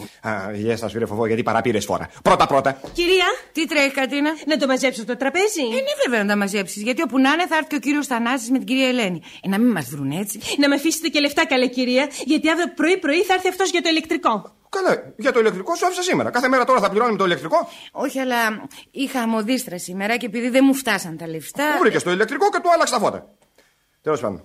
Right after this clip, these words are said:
Speaker 1: πόσα είναι;
Speaker 3: Ε, οκτώ εξακόσιες.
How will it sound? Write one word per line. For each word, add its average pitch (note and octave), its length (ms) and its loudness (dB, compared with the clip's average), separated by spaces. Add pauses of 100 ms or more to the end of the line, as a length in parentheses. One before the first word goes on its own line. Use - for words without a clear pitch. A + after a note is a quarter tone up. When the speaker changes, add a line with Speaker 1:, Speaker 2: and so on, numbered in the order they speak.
Speaker 1:
πόσα D#3 200 -2
είναι; C3+ 180 -6 (400)
Speaker 3:
Ε, - 120 -12 (360)
οκτώ A#3+ 400 -2
εξακόσιες. A3 960 -2